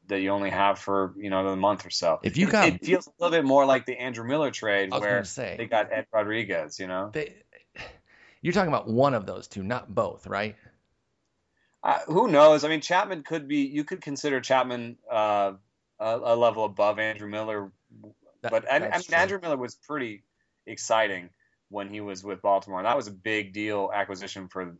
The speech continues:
Speaker 1: for the, uh, Red Sox.
Speaker 2: It
Speaker 1: So
Speaker 2: was, and, and the Tigers were fighting to try to
Speaker 1: For
Speaker 2: get
Speaker 1: the
Speaker 2: him as well. That and, and they s-, they quote unquote settled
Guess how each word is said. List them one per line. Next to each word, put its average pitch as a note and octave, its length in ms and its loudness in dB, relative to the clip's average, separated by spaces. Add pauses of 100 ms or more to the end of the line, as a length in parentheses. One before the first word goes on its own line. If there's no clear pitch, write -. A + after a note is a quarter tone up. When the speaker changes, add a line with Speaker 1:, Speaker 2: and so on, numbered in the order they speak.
Speaker 1:
for G2 120 -10
the, F2+ 300 -4
uh, - 20 0
Red F#2 220 0
Sox. F2 300 0
Speaker 2:
It A2 60 -8
Speaker 1:
So A#2+ 280 4
Speaker 2:
was, F#2 140 -4
and, G#2 280 -4
and G2+ 140 -4
the F#2 40 -2
Tigers G#2 480 -4
were F#2+ 120 -8
fighting G2 580 -4 (340)
to - 80 -14
try F#2 160 -4
to F2+ 60 -10
Speaker 1:
For A2+ 80 -2
Speaker 2:
get G#2 60 2
Speaker 1:
the F#2+ 60 -2
Speaker 2:
him F2+ 160 -8
as E2+ 120 -12
well. F#2+ 280 2
That F#2 260 -8
and, F2+ 320 -10
and F#2 180 -6
they F2+ 60 -4
s-, - 260 -12
they E2 160 -10 (100)
quote G#2+ 200 -2
unquote F#2+ 340 -6
settled - 580 -2